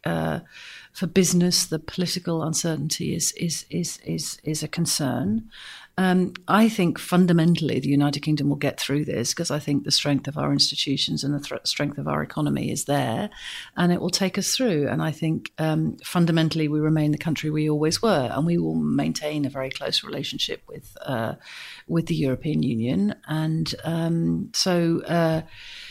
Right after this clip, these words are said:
you know, I think longer term, uh, everything will be fine, 'cause it always is. But, uh, you know, on a personal level, I find it difficult, and I find it, I mean, you know, and I mentioned, you know, within my own family,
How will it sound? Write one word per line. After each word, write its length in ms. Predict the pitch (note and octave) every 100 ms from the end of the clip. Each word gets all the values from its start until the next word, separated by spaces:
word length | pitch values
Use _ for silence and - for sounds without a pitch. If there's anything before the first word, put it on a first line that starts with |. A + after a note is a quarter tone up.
| -
you 120 | - F3+
know, 160 | C#3+
I 60 | -
think 220 | - F#3 -
longer 320 | F3+ F#3 F3
term, 640 | F3 F3 E3 D3+ D3 - -
uh, 340 | C#3+ C3+ A#2+ -
everything 400 | D#3+ D#3+ E3+ E3
will 80 | D#3+
be 80 |
fine, 400 | F3 G#3+ D3+ -
'cause 180 | - C#3
it 180 | C3 -
always 340 | - E3 D#3 D#3
is. 400 | E3 - - - - - - -
But, 380 | F#3 - - - -
uh, 480 | F#3 F3 E3 D3 -
you 120 | F#3+
know, 120 | D#3+ -
on 100 | F#3
a 40 | G3
personal 420 | D4 D4 - G#3+
level, 240 | D3+ E3
I 80 | D#3+
find 240 | D#3+ E3
it 200 | D3+ -
difficult, 680 | - D3 D3 - D#3 D4 - -
and 180 | E3+ E3+
I 160 | D#3
find 420 | D#3+ - E3 E3+ D#3
it, 200 | - -
I 60 |
mean, 160 | F#3+ G3+
you 80 | F#3
know, 200 | F3 - -
and 120 | D#3+
I 40 |
mentioned, 520 | F3 G#3 G3+ D#3+ D3+
you 80 | F3
know, 160 | E3+ C3+
within 260 | F3 F3
my 220 | F3 D#3+ D#3
own 120 | D#3
family, 720 | - F3+ F3 A#2+ A2 G3+